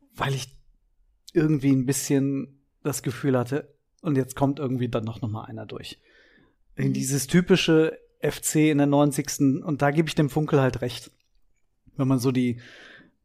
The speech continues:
Speaker 1: die Mannschaft im Laufe der Saison gesehen hat,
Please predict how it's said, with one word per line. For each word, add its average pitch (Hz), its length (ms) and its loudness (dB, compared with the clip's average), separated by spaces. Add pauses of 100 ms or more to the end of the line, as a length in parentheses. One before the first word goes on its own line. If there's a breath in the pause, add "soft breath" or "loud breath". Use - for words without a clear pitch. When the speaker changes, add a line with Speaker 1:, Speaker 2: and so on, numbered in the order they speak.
(280)
Speaker 1:
die 127 140 -4
Mannschaft 139 440 4
im 143 120 2
Laufe 139 260 8
der 139 120 4
Saison 131 360 2
gesehen 131 340 2
hat, 127 280 -2